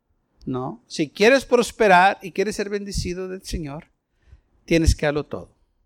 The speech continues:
Porque Él dio todo por ti en la cruz del Calvario. Se entregó sin reserva. No dio nomás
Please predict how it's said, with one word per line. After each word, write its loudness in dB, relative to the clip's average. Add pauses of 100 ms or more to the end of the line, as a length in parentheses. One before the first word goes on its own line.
(2750)
Porque 4
Él -2
dio 0
todo -2
por -2
ti -6
en -2
la -6
cruz -12
del -14
Calvario. -14 (1160)
Se -2
entregó 2
sin -6
reserva. -12 (880)
No 2
dio 0
nomás -2